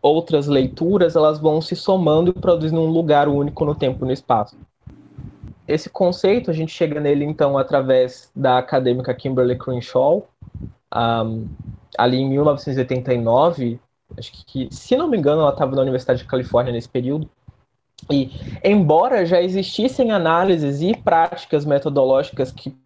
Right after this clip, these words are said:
possam ser classificadas como interseccionais, ela foi a primeira pessoa que se ocupou de construir o conceito, teoricamente, dentro do que o conhecimento acadêmico e científico valida como uma construção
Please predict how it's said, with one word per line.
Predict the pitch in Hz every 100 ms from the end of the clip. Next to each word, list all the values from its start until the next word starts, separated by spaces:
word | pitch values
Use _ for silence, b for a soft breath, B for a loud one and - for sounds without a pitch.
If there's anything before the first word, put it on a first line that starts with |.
| _
possam | 175 175 - 196
ser | 180 156 147
classificadas | 147 135 - - 135 127
como | 143 131
interseccionais, | 131 127 131 - 135 147 180
ela | 196
foi | 202
a | 202
primeira | 214 190 208
pessoa | 247 247 208
que | 190
se | - 208
ocupou | 190 - 233 - 160 175 196 196 B B
de | - 165
construir | - 208 220 - - 220 180 170 190
o | 185
conceito, | - 180 196 - 160 156 160 160
teoricamente, | - 147 147 156 165 151 147 165
dentro | 147 160 160
do | 165
que | 165
o | 156
conhecimento | - 151 151 - 143 151
acadêmico | 160 - 131 139 151 160
e |
científico | 156 151 139 135 -
valida | 135 151 160 147 151
como | - 139 143
uma | 139
construção | 139 143 - 143 - 135